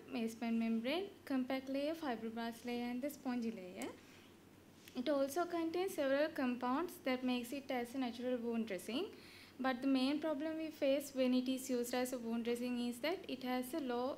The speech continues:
cell viability. So even in literature, although it is said that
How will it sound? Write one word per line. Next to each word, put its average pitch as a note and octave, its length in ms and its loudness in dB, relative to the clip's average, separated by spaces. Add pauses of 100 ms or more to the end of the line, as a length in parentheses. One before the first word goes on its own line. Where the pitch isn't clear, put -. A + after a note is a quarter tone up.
cell A#3 200 0
viability. G#3 680 -4 (520)
So B3+ 400 2
even C4+ 280 6
in C#4 120 4
literature, C4 520 2 (100)
although B3 300 2
it C#4 140 2
is C#4 120 -2
said A#3+ 240 -2 (160)
that C4 180 2